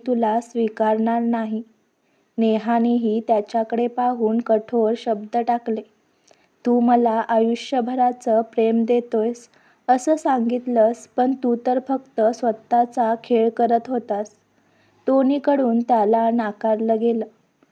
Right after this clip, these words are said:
शंकरला उमगलं की दोन आयुष्य जगणं म्हणजे स्वतःचं अस्तित्वच गमावणं. तो गाव सोडून शह-, तो गाव सोडून, शहर सोडून निघून गेला. गावात विनिता काही काळानं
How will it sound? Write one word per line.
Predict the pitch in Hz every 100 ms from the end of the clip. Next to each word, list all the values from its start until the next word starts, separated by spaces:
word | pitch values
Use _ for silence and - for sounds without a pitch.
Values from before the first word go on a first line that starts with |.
| _ _ - -
शंकरला | 262 254 285 285 285 294 -
उमगलं | 247 233 247 247 226 226 233
की | 262
दोन | 226 233 240
आयुष्य | 240 247 247 - 269
जगणं | 254 269 254 226 220
म्हणजे | 233 254 240 240 220 254 _ _ _ -
स्वतःचं | 285 269 _ 294 285 320 294
अस्तित्वच | 262 - - 254 262 254 226 233
गमावणं. | 240 226 220 214 214 226 - _ _ _ _
तो | 240 233
गाव | 214 208 220
सोडून | 226 247 226 214 226
शह-, | 233 233 226 - _ _ _ _ _
तो | 262
गाव | 240 226 240
सोडून, | 240 262 254 226 226
शहर | 240 - 240 262 262
सोडून | 262 269 233 226 247
निघून | 233 208 240 233
गेला. | 233 220 220 - _ _ _ _ _ _ _
गावात | 220 214 214 226 233
विनिता | 233 220 233 240 220 226
काही | 240 220 220
काळानं | 226 247 240 240 240 220